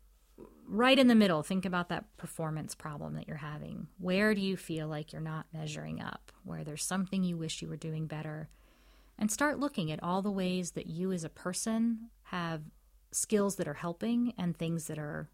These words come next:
not helping. Things in your occupation, the way you're doing the task, the nature of the activity itself that are helping and not helping,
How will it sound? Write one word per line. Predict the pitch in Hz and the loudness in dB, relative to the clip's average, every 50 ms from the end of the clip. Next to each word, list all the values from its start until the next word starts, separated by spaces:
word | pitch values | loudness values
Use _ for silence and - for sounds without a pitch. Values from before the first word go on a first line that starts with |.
| _ _ - | _ _ -8
not | 175 160 151 160 180 | -4 -4 -4 -4 -4
helping. | 175 196 196 - - 226 233 247 262 - - _ _ _ _ _ - - | -6 -6 -8 -6 -6 -6 -4 -6 -6 -8 -14 _ _ _ _ _ -8 0
Things | - 190 185 185 175 | 2 4 4 4 4
in | 180 | 2
your | 170 165 160 | 0 0 0
occupation, | - 165 165 - - 165 - - 160 160 165 - - 190 196 196 | -2 -2 -2 -4 -6 -10 -8 -6 -4 -4 -2 -2 -2 -2 -2 -2
the | 180 160 | -2 -2
way | 147 147 151 175 175 180 | -2 0 2 4 4 4
you're | 180 185 170 165 156 | 4 4 2 2 2
doing | - 170 165 165 165 160 | 0 0 0 0 0 -2
the | 151 - | -2 -4
task, | - - 156 156 160 165 - - - | -6 -8 -8 -8 -6 -8 -8 -8 -6
the | 165 | -4
nature | 156 151 156 156 160 170 170 - - 170 160 | -4 -2 -2 0 -2 -2 -2 -4 -4 -4 -4
of | 160 156 156 | -4 -6 -6
the | 160 160 156 | -6 -6 -6
activity | 156 151 - - - 180 151 165 160 160 | -6 -8 -8 -8 -8 -6 -4 -4 -4 -6
itself | 156 - - - 170 160 165 165 - - | -6 -6 -8 -6 -6 -4 -6 -6 -8 -10
that | - 156 | -10 -8
are | 156 151 | -8 -6
helping | - 165 156 156 - 170 175 170 | -4 -4 -4 -4 -4 -4 -4 -2
and | 165 160 | -2 -2
not | 160 156 - - | -2 -4 -6 -6
helping, | 147 175 170 - - 202 202 202 | -6 -8 -6 -6 -4 -4 -4 -4